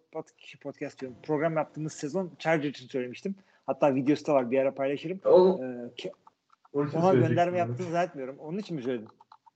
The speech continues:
Speaker 2: Ya onu da söyleyecektim. O da var yani bu işin içinde.
Speaker 1: E, tabii canım yani, e, ya nasıl kaybederiz diye düşünseler, çünkü başka türlü bir açıklaması yok bu.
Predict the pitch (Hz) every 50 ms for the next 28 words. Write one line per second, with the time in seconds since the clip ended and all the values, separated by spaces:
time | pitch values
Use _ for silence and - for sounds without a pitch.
0 | _ _ _ _ _ _ _ _ _ _ _ _ _ _ _ - 135 - 170 165
1 | 170 185 208 196 190 175 151 131 123 117 113 107 110 - 107 101 120 131 135 143
2 | 127 110 101 95 - 95 95 95 104 107 104 - - 110 107 - - - 104 -
3 | - - _ _ _ _ _ _ _ _ _ _ _ _ - 180 - - - 143
4 | 127 123 113 151 165 170 151 135 127 131 131 127 123 123 - 131 143 135 131 131
5 | 127 127 127 131 135 - - 285 277 254 - - - - 185 185 180 180 202 214
6 | - 208 196 180 156 151 156 156 156 156 156 147 143 151 156 156 151 127 - 151
7 | 139 151 151 185 175 151 156 185 220 202 165 135 135 127 131 147 131 - 175 147
8 | 156 156 147 151 143 - - 160 156 143 - 170 156 _ - 208 262